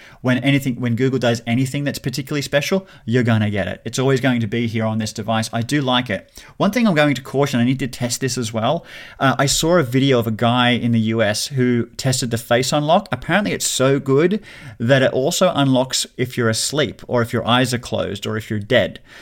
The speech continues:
Um, for a lot of people, that's a huge privacy concern, and I need to test if that actually works, uh, for me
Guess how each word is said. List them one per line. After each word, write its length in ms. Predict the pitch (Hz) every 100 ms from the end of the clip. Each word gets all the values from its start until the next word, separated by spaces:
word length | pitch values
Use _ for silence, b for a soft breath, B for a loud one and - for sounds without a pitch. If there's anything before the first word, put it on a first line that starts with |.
| B -
Um, 300 | 135 131 110
for 220 | - 143
a 60 | 147
lot 140 | 220
of 80 | -
people, 240 | 240 147
that's 160 | 156 208
a 20 |
huge 340 | - 180 165
privacy 440 | - 131 127 131 127
concern, 420 | 123 113 120 110
and 120 | 117
I 80 | 123
need 140 | 160
to 60 | 196
test 360 | - 139 131 127
if 100 | 123
that 160 | 123
actually 320 | 120 123 123
works, 460 | 110 113 110 - -
uh, 160 | 117 113
for 160 | 107 123
me 420 | 120 127 180